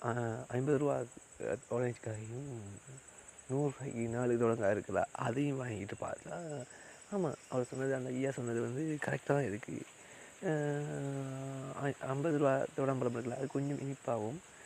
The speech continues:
இது கொஞ்சம் இனிப்பு குறைவாகவும் இருக்குது. சரி அப்படின்னு சொல்லி போட்டு வாங்கிட்டு, அ, டேஸ்ட் பண்ணி பார்ப்போம். டேஸ்ட் பண்ணி பார்த்தா, ஆ, நல்லா தான் இருக்கு.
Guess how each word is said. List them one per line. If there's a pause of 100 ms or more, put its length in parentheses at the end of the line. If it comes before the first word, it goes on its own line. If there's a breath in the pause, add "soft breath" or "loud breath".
(300 loud breath)
இது
கொஞ்சம்
இனிப்பு
குறைவாகவும்
இருக்குது. (140)
சரி (560)
அப்படின்னு
சொல்லி
போட்டு
வாங்கிட்டு, (720 loud breath)
அ, (220)
டேஸ்ட்
பண்ணி
பார்ப்போம்.
டேஸ்ட்
பண்ணி
பார்த்தா,
ஆ,
நல்லா
தான்
இருக்கு.